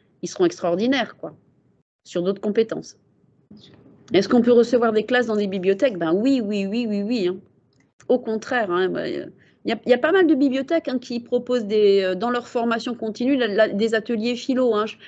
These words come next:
Paris, les bibliothèques de Paris ont organisé des sessions de formation. Euh, j'en ai fait une à Toulouse il y a quelques années, sur Nantes aussi. Donc les bibliothèques sont très intéressées aussi par ces ateliers. Donc, euh, et au contraire, c'est un,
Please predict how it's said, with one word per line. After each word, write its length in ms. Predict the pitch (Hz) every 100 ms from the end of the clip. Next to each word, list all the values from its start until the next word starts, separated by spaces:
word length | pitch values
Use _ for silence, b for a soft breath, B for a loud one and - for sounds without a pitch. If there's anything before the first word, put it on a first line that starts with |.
| B
Paris, 340 | 220 214 311 - b b b
les 120 | 233
bibliothèques 440 | 226 220 233 233 214
de 80 | 226
Paris 360 | 247 254 277
ont 80 | 240
organisé 440 | 220 208 214 208
des 100 | 202
sessions 300 | 208 208 202
de 80 | 208
formation. 880 | 202 196 202 196 - 240 254 262 240
Euh, 160 | 202 190
j'en 160 | 202
ai 100 | 208
fait 140 | 208 220
une 120 | 214
à 60 |
Toulouse 580 | 196 - 277 262 269 269
il 40 | 220
y 20 |
a 60 |
quelques 360 | 202 202 202 208
années, 460 | 202 202 226 254 254
sur 200 | - 208
Nantes 300 | 226 262 254
aussi. 440 | 226 - 240 302 B B B B B
Donc 100 | 214
les 100 | 220
bibliothèques 420 | 220 214 233 285
sont 140 | 294 208
très 340 | - - 302
intéressées 560 | 262 233 240 233 233 254
aussi 260 | 220 -
par 200 | 269 220
ces 180 | - 208
ateliers. 520 | 190 190 226 214 247
Donc, 320 | 190 185 185 180
euh, 180 | 170
et 160 | 156 185
au 60 | 196
contraire, 400 | 339 - 262 240
c'est 280 | - 185
un, 360 | 175 165 160 156